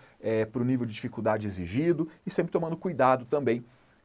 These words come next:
com questões desatualizadas ou com questões que não representam o que realmente cai em prova, porque tem questão cagada, tá? Por assim dizer.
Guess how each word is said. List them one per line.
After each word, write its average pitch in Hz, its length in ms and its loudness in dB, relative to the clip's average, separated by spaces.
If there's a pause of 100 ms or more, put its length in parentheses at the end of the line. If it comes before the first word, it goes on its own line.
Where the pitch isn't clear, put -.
com 135 180 0
questões 123 500 -2
desatualizadas 139 1080 4
ou 160 160 4
com 175 180 -4
questões 156 480 -4
que - 140 -6
não 175 240 2
representam 147 920 0 (400)
o 131 100 -6
que 180 120 -2
realmente 160 440 2
cai 156 160 0
em 185 40 -2
prova, 156 240 6
porque 131 140 -4
tem 190 120 -4
questão 202 240 -2
cagada, 185 480 4
tá? 143 260 4 (260)
Por 131 140 0
assim 135 220 -6
dizer. 135 320 0